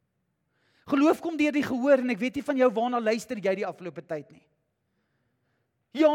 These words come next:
die realiteit van vrees is daar. Die realiteit van dinge wat in ons wêreld gebeur is daar. Maar ek en jy het nodig om toe te laat dat God se woord harder praat.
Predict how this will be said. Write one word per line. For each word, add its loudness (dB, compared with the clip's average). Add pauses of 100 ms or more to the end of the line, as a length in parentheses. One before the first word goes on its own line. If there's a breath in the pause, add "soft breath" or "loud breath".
die 0
realiteit 4
van -6
vrees -2
is -10
daar. -4 (320 soft breath)
Die 2
realiteit 4
van -2
dinge 2
wat 0
in -2
ons -6
wêreld -2
gebeur -4
is -4
daar. -4 (540 soft breath)
Maar -2
ek -4
en -2
jy 2
het -6
nodig -2
om -8
toe -8
te -4
laat -4
dat -10
God -12
se -6
woord -4
harder -6
praat. -10